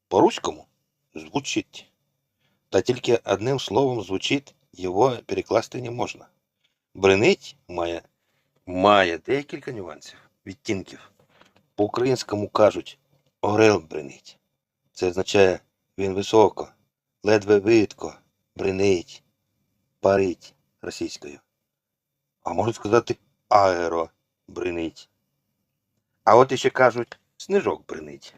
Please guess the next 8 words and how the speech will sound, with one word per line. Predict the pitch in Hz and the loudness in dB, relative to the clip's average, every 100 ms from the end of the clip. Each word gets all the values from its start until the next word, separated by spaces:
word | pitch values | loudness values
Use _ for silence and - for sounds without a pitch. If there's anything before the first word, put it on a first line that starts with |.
| _ _ _ _ _ | _ _ _ _ _
Це | - 101 | -2 0
як | - - | 0 2
випаде, | 208 - - - _ _ _ | 0 0 -8 -16 _ _ _
а | 90 | -6
тоді | 90 78 | -4 -8
зверху, | 78 73 110 127 - - _ _ _ | -12 2 4 4 2 -16 _ _ _
в | - | -14
повітрі, | 92 87 107 143 - 87 | -10 -8 -4 -6 -4 -8